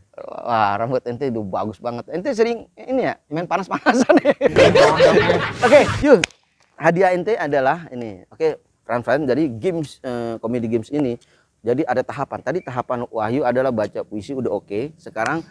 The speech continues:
Speaker 1: tahapan Wahyu akan dapat hadiah, tapi nggak sembarang seperti itu. Hadiah dari, eh, Rudy Sipit Plus.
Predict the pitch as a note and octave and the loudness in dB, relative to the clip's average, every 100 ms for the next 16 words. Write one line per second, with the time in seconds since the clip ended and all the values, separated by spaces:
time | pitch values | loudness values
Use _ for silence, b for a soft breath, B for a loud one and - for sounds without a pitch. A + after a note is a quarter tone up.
0 | _ A#2 A2+ A#2+ A#2+ A#2+ D#3 C#3 A2 A2 | _ -6 -4 -2 0 0 0 -4 -8 -6
1 | A2 G#2+ G#2 G#2 G#2 A2+ D3 b b C3 | -8 -8 -8 -8 -4 -4 -4 b b -8
2 | F3 D#3 - A#2+ A#2+ A2+ A2+ A#2 - - | -4 -2 -2 -4 -2 -2 -4 -8 -12 -12
3 | B2+ F3+ - C3 F#2+ G#2 A#2 A2+ A#2+ A2+ | -10 -12 -8 -8 -6 -2 2 6 6 6
4 | A#2 A2 - G2+ G2 C3+ C#3+ E3 - B3 | 2 0 -2 -2 0 -2 -2 -6 -10 -6
5 | E3 B2 | -4 -4